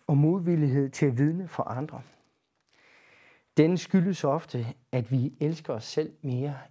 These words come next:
end vi elsker vores næste. Vi elsker os selv mere, end vi elsker vores næste. Vi er måske bange for at blive udstillet,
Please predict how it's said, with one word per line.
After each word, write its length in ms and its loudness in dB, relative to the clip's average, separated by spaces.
end 180 -2
vi 200 0
elsker 320 -2
vores 680 -8
næste. 480 -6
Vi 240 4
elsker 260 0
os 120 -2
selv 320 -2
mere, 400 0
end 140 -2
vi 160 -2
elsker 360 -2
vores 400 -8
næste. 360 -8
Vi 80 4
er 40 4
måske 340 0
bange 300 -4
for 140 -4
at 100 -2
blive 360 -2
udstillet, 580 -2